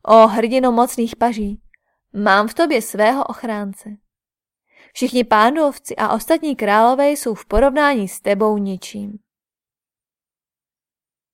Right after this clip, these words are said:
Při pohledu na Karnův úspěch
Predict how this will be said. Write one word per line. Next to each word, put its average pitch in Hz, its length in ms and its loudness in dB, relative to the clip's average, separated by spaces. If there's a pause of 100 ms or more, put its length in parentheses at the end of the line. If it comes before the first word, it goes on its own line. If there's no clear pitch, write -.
(1040)
Při - 180 -10
pohledu 202 500 -6
na 311 120 -4
Karnův 254 500 -6
úspěch 208 460 -10